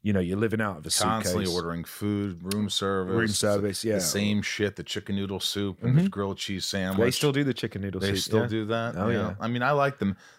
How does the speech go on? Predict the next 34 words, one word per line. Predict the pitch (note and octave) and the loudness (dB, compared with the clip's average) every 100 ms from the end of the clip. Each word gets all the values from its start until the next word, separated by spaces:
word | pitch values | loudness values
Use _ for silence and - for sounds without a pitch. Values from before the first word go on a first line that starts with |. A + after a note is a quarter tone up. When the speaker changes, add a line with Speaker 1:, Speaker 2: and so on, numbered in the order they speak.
| - | 0
Speaker 2:
They | A#2 | 2
were | A2 | 4
always | B2 C3+ G2+ | 4 2 2
very | A#2 A2+ | 2 0
kind. | - A#2 | 0 -2
It's | F#2+ | -2
funny | - A2 G#2+ | -2 0 0
'cause, | G2+ F2+ F2 | -2 -4 0
uh, | E2+ E2 - _ _ _ - | 2 0 -2 _ _ _ 0
there | |
was | G#2 | 0
a | F2+ | 0
kid | - G2+ | -4 -4
that | E2+ | -4
picked | - F#2+ F#2+ | -6 -4 -4
on | E2+ | -4
me | |
back | D#2+ E2+ D#2 | -2 -4 -4
in | D#2 | -6
school, | - - F#2+ E2+ | -8 -4 -4 -4
so | - | -4
that | F2 D2 | -4 -4
was | D#2+ | -6
my, | D#2 D2+ D2 | -8 -6 -6
um, | C#2+ C2 - _ _ _ _ _ _ _ _ - | -8 -12 -16 _ _ _ _ _ _ _ _ -4
my | G#2 E2+ | -2 -2
name, | E2+ E2+ F2+ | -6 -6 -6
my, | D#2+ | -6
what's | E2+ F#2 - | -8 -8 -8
it | |
called? | - D2+ | -10 -10
My | D2+ | -8
alias | D#2+ E2+ F2 - | -8 -6 -6 -6
name | F2 E2+ F2+ G2 | -8 -8 -8 -10